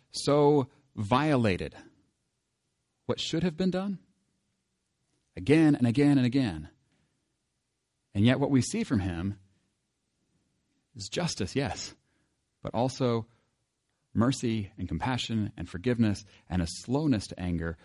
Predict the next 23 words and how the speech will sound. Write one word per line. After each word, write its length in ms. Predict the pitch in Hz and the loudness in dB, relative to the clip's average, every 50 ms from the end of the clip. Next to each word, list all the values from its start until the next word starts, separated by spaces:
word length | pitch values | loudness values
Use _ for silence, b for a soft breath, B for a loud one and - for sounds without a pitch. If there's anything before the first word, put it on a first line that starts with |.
| b b b | b b b
Why? 480 | - 90 85 85 90 110 139 165 180 - B B B B B B B B _ _ _ _ _ _ _ _ _ _ | -6 -4 -4 -2 -2 -2 -2 -4 -4 -6 B B B B B B B B _ _ _ _ _ _ _ _ _ _
Not 200 | 113 131 170 - | 0 0 0 0
that 120 | - 175 | -2 -4
justice 380 | 127 131 123 131 - 120 - - | -2 -2 -2 -2 -2 -6 -6 -4
wouldn't 160 | 113 98 92 | -2 -2 0
be 80 | 87 87 | -2 -2
accomplished, 480 | 85 - 98 92 90 - 131 135 - - _ | -4 -4 -6 -8 -6 -6 -6 -6 -6 -6 _
but 120 | - 120 - | -6 -4 -4
so 300 | - - - - 156 175 | -6 -8 -4 -4 -2 -2
that 260 | 156 147 135 131 - | -2 0 -2 -2 -2
relationships 640 | 120 123 117 110 113 117 - - 117 - 127 - - | -2 -2 0 0 -2 -4 -4 -6 -6 -6 -6 -8 -10
could 300 | - - - 131 123 110 | -14 -8 -4 -4 -4 -2
be 180 | 117 113 107 104 | -2 -2 -2 -2
healed, 460 | 95 90 107 101 87 78 71 - - _ _ _ _ _ _ _ _ _ _ _ _ _ | -4 -4 -4 -4 -4 -6 -8 -12 -18 _ _ _ _ _ _ _ _ _ _ _ _ _
that 160 | - 78 98 | -2 2 4
we 100 | 120 135 | 4 4
could 260 | - - - 190 170 | 4 4 0 0 4
be 140 | 135 143 131 | 6 6 8
made 220 | 117 117 117 113 | 8 6 4 2
right 200 | 101 107 104 107 | 0 -2 -2 -2
with 140 | - 98 95 | -4 -6 -6
God 220 | - 107 95 98 90 | -4 -4 -4 -4 -4
again. 380 | 87 95 87 80 73 69 78 | -6 -6 -6 -6 -6 -8 -10